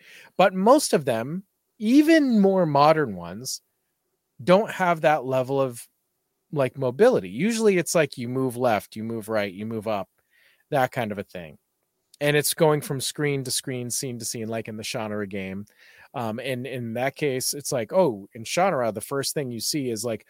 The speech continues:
oh, this gorgeous scene by the river. Okay. And then you move left and, oh, now it's this other gorgeous scene in the woods. And then, oh, there's a-, another gorgeous scene, you know? And so th-,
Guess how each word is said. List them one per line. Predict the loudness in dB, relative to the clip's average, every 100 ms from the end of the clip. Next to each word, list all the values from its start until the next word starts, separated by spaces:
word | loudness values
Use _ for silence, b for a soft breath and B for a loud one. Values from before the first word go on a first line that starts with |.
| b b
oh, | 2 4
this | 0
gorgeous | -2 4 6 6 2 0 -2 -8 _ -6
scene | -2 2 2 4
by | 4
the | 4
river. | 2 -2 -2 0
Okay. | 0 2 -2 -4
And | -2 0
then | 0
you | 0
move | 2 2 0
left | 4 4 4 0
and, | -2
oh, | 4 6
now | 6 2
it's | 0
this | 2
other | 4 4
gorgeous | 4 4 4 4 0
scene | 0 0 0 -2 b b b b
in | -6 0
the | 2 4 2 -2 _ _ _ _ _ _ -4
woods. | 4 6 4 -2
And | -2 2
then, | 4 6
oh, | 8 8
there's | 8 6 6
a-, | 6 6 6
another | 6 6
gorgeous | 4 6 6 8 4 2
scene, | 2 0
you | 2 4
know? | 4 2 b b
And | -2
so | 4 6 6
th-, | 2